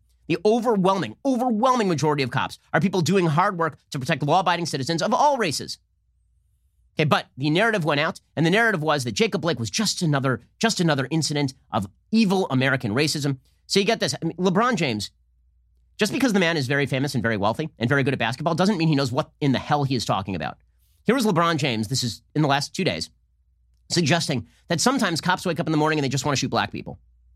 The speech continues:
He literally says this. He literally says this. This is crazy. This is a crazy thing to say. The cops get up in the morning. By the way, in major cities across America, a majority of the police force is minority. L A, where he lives,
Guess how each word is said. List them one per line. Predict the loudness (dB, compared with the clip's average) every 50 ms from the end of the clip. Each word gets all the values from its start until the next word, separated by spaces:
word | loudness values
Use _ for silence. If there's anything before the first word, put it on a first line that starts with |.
| _ _ _
He | 0 2
literally | 4 4 4 2 2 0 -2 0
says | 0 -2 -2
this. | -2 -6 -10 -12 -14 -16 _ _ _ _ _ _ _ _ _ _ _ _ _ _ _ _ _ _ _ _ _ _ _
He | 0 2 4 4 4
literally | 4 4 4 2 2 0
says | 0 0 0 -2 -2
this. | -6 -10 -14 -16 -18 _ _ _ _ _ _ _ _ _ _ _ _ _ _ _ 0
This | 0 0
is | 0 0
crazy. | -2 -4 -2 -2 0 0 2 0 -2 -4 -8 -12 _ _ _ _ _ _ _ _ _ 0
This | 0 2
is | 2 0
a |
crazy | 0 -2 -4 -2 0 2 4 4 4 4 4 2 2
thing | 2 2 0 2
to | 0 0
say. | 0 0 0 0 -2 -8 -20 _ _ _ _
The | 0 2
cops | 2 2 0 0
get | 0 -2
up | 0 0
in | 2 0
the | 2
morning. | 2 2 2 0 0 -4 -6 _
By | 0 2 2
the | 2
way, | 2 0 0 0 -4 -10 _ _ _
in | 2 4 4
major | 4 2 0 -4 -2
cities | -2 -2 -2 -2
across | -2 0 0 0 2 2
America, | 2 2 2 2 2 2
a | 2
majority | 2 2 2 2 2 2 0 0
of | -2
the | -4
police | -4 -2 -4 -4 -2
force | -2 -2 -2
is | 0 2
minority. | 2 2 2 2 2 2 0 -2 -6 -12 _ _ _ _ _ _ _ _ _ _ _ _ _ _ _ _ _ _ _ _
L | 2 2 4
A, | 2 0 0 -4 -8 _ _ _
where | 0 0
he | 2 2 2 0
lives, | 2 2 2 0 0 -4 -8 -12